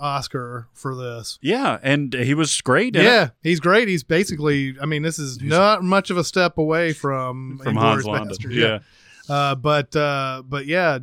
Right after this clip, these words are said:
Speaker 1: kinda like, uh, sort of pulled a Hilary Swank or a Kevin Spacey there, where it was like a couple of years after he did, after he won one, he came out with another one,
Speaker 2: Mm-hmm.
Speaker 1: just got it, won the Oscar, right? <laughs> I mean, it's like, it's, there's a lot of people, it takes, you know, it takes Al Pacino twenty years to win one,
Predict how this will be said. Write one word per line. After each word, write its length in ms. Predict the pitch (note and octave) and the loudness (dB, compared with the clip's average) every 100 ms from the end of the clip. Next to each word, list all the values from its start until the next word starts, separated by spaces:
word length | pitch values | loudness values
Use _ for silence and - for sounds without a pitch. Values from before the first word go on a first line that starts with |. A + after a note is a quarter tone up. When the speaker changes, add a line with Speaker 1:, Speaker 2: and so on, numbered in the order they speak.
| C3 - | -10 -4
Speaker 1:
kinda 260 | F3+ G3 | -2 0
like, 340 | F3+ E3+ D#3+ - | 0 -2 -2 -2
uh, 240 | D#3+ D3 C#3 | 0 0 -2
sort 240 | - F3+ | -6 -6
of 100 | D#3 | -4
pulled 180 | F3 D#3+ | -2 -2
a 80 | C3 | 0
Hilary 340 | E3 E3 C#3+ | 0 0 -2
Swank 440 | - D#3 D#3 E3 | -4 -4 -4 -4
or 100 | D3 C3+ | -4 -2
a 40 | |
Kevin 300 | - D#3 C#3+ | -2 -2 -4
Spacey 500 | - D3 D3+ D3 B2+ | -6 -4 -4 -4 -8
there, 240 | A#2+ A2+ | -8 -12
where 120 | A#2 A#2+ | -12 -14
it 40 | |
was 120 | B2 | -12
like 260 | B2 B2 A#2+ _ _ _ | -8 -8 -10 _ _ _
a 40 | _ | _
couple 380 | D#3 D3+ D3 C#3+ | 0 2 0 0
of 40 | |
years 460 | C#3 C#3+ C#3+ D3 C#3 | 0 -2 -2 -2 -2
after 560 | C#3 C#3 C#3+ C#3 C#3 C3+ | -4 -2 -4 -4 -4 -4
he 160 | C3+ | -4
did, 480 | C3+ C#3 C#3 C3+ C3 | -4 -6 -6 -8 -8
after 220 | C#3 C#3+ C#3 | -6 -2 -2
he 60 | |
won 320 | C3 C#3 C#3+ | -2 -2 -4
one, 260 | C#3 C#3+ D#3 | -4 -6 -4
he 220 | C3+ B2+ | -6 -10
came 260 | A#2+ C#3+ C#3+ | -8 -6 -4
out 180 | C#3+ C#3 | -4 -6
with 120 | C3 | -8
another 400 | C3+ D3+ D3 D#3 | -4 -2 -2 -4
one, 260 | D3+ C3+ - | -6 -10 -8
Speaker 2:
Mm-hmm. 500 | A2+ A#2 G#2 G2+ G#2 C3+ | -2 -2 -2 -4 -8 -8
Speaker 1:
just 140 | B2 | -2
got 240 | C#3 D3 | 0 0
it, 60 | C#3+ | -2
won 200 | C3+ D#3 | -2 0
the 100 | E3 | 2
Oscar, 360 | F#3 G#3 - B2+ | 4 4 2 -2
right? 200 | B2+ D3+ | 2 4
<laughs> 20 | |
I 60 | E3 F3+ | 6 6
mean, 140 | F#3 F#3 | 6 6
it's 80 | |
like, 220 | F#3+ F#3 E3+ | 4 4 2
it's, 180 | E3+ D#3+ - C#4+ A3+ | 2 2 0 2 0
there's 140 | G3 F#3 | 4 4
a 80 | F#3 | 6
lot 160 | G3 | 6
of 80 | G3 | 6
people, 280 | G3+ G3+ G3 | 4 4 2
it 60 | F3 | 4
takes, 280 | F#3+ D3+ F3 | 2 2 0
you 80 | |
know, 80 | E3+ | 2
it 60 | E3 | 4
takes 220 | F#3+ F3+ | 2 4
Al 140 | F#3 F#3+ | 2 2
Pacino 520 | F3+ F#3 F#3 F#3 F#3+ | 2 2 4 2 0
twenty 300 | F3+ F#3 F3 | 0 0 0
years 360 | E3+ F3 F#3 F3+ | 0 0 0 0
to 100 | D3+ | -2
win 240 | E3 D#3 | 0 0
one, 320 | D#3+ E3 G3 | 2 2 0